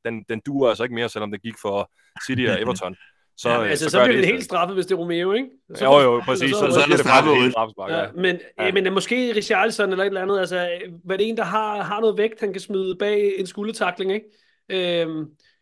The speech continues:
Speaker 3: fordi jeg er enig i, altså, vi bliver nødt til at gøre noget ved det. Sjovt nok virkede det egentlig ikke som om, at, øh, at Wolves, de blev ved med det,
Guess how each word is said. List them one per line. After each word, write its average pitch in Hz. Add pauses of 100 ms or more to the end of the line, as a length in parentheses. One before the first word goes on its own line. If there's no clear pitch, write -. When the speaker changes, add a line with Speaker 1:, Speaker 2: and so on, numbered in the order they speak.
(180)
Speaker 3:
fordi 180
jeg 180
er 170
enig 208
i, 214
altså, 175
vi 185
bliver 190
nødt 214
til 202
at 175
gøre 190
noget 196
ved 185
det. 208 (200)
Sjovt 262
nok 226
virkede 240
det 247
egentlig 254
ikke 240
som 233
om, 226 (100)
at, 190
øh, 180 (600)
at 185
Wolves, 220
de -
blev 226
ved 262
med 208
det, 190